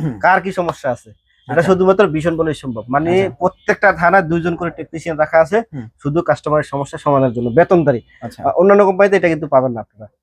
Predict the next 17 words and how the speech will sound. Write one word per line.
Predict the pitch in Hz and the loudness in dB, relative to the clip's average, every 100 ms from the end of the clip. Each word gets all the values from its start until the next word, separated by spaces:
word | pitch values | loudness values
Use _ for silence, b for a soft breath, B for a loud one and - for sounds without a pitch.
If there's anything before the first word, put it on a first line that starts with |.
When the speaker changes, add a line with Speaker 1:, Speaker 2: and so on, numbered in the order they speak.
| _ | _
Speaker 1:
আচ্ছা। | 110 - | -20 -18
Speaker 2:
আহ, | 131 _ _ _ _ _ _ _ 139 | -20 _ _ _ _ _ _ _ 2
এটার | 139 165 196 | 4 4 4
এমআরপি | 202 190 | 4 2
হচ্ছে | 202 202 | -2 -4
পঞ্চাশ | 190 208 214 208 | -4 -4 0 2
হাজার | 214 208 | 2 0
তিনশো, | 196 - 220 | -4 0 0
আমরা | 196 160 | 2 0
ডিসকাউন্ট | 156 - 170 170 | -2 -2 -2 0
দিয়ে | 170 | -2
রাখতেছি | - 160 185 | -2 -6 -4
মাত্র | 196 147 151 165 | -2 -2 0 -4
চল্লিশ | 156 156 151 160 | -2 -4 -2 2
হাজার | 147 | 0
তিনশো | - 131 120 | 0 -6 -8
টাকা। | - | -12